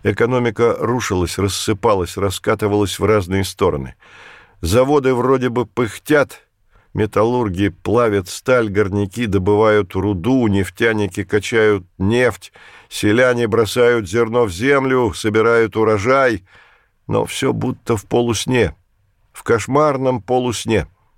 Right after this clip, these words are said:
Республики, области впали в изоляционизм. Воинственные запреты вывозить товары за пределы региона, продукты ни под каким видом.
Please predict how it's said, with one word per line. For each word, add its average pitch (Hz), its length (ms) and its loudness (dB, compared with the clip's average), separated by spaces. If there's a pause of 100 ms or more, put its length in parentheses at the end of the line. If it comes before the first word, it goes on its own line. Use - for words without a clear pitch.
(880)
Республики, 107 720 0
области 104 560 0
впали 107 600 -2 (280)
в 98 160 0
изоляционизм. 101 1000 -2 (560)
Воинственные 104 720 0
запреты 104 480 0
вывозить 101 560 0
товары 104 460 2
за 98 160 -4
пределы 104 480 0
региона, 98 580 0 (460)
продукты 127 720 0
ни 123 160 0
под 120 260 -4
каким 110 400 -2
видом. 90 400 -2